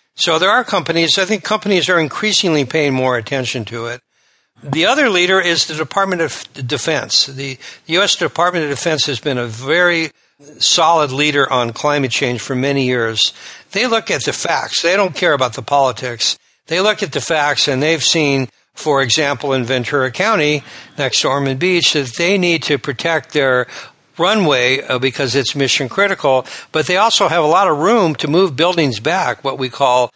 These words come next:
assisted migration or managed retreat. And by doing that, they can restore wetlands and,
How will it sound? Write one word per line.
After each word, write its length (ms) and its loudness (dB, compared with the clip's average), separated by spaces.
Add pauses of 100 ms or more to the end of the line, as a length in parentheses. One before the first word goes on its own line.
(180)
assisted 500 0
migration 800 0
or 100 -2
managed 420 -2
retreat. 540 -2 (400)
And 140 -2
by 140 0
doing 340 2
that, 320 0
they 240 0
can 260 -2
restore 380 2
wetlands 580 2
and, 100 0